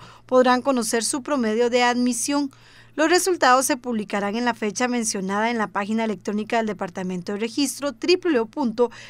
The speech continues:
registro punto una punto A C punto C R, donde también se dará a conocer a las personas inscritas la nota mínima de admisión para ser elegible a la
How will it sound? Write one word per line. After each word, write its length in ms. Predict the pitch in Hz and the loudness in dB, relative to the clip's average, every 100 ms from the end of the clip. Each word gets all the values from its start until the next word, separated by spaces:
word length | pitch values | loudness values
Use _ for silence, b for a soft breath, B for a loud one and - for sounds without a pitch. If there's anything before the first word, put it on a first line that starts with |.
| B | B
registro 640 | - 190 247 269 254 359 370 | -6 -6 0 0 0 -4 -6
punto 400 | 233 208 - - | -4 -4 -4 -4
una 320 | 269 240 311 | -2 0 -2
punto 400 | 320 202 175 208 | -4 -6 -4 -4
A 100 | 185 | -4
C 280 | 170 302 403 | -2 -2 -2
punto 300 | 226 180 233 | -8 -8 -6
C 240 | - 277 | -2 2
R, 140 | 339 - B B B | 2 2 B B B
donde 180 | 370 392 | -2 0
también 380 | 392 330 269 277 | 0 2 2 2
se 100 | 311 | 2
dará 280 | 254 220 220 | 2 4 0
a 100 | 220 | 0
conocer 500 | 269 220 - 226 226 | -2 -2 -2 -2 -2
a 60 | |
las 160 | 240 240 | -2 -4
personas 480 | 254 247 220 233 - | -4 -4 -2 -4 -2
inscritas 720 | 240 226 - 269 - 311 277 | -4 -4 -4 -4 -2 -4 -2
la 100 | 226 | -2
nota 300 | 208 226 285 | 0 0 0
mínima 460 | 269 240 240 247 254 | 2 2 0 0 0
de 80 | |
admisión 480 | 240 202 185 - 202 | 0 -2 -4 -4 -4
para 180 | 240 233 | -4 -4
ser 260 | 220 247 - | -2 -2 0
elegible 580 | 269 294 - 240 226 254 | -2 -2 -2 -2 2 2
a 120 | 247 | 2
la 280 | 202 196 | 0 -4